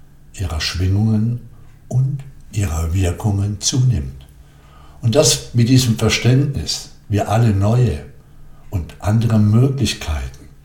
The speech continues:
der Beeinflussung, also der Schöpfung des eigenen Lebens und vor allem auch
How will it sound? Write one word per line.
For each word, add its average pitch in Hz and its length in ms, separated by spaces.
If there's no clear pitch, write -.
der - 80
Beeinflussung, 101 960
also - 220
der 98 200
Schöpfung 131 800
des - 320
eigenen 113 520
Lebens 90 720
und - 100
vor 82 180
allem 85 260
auch 82 380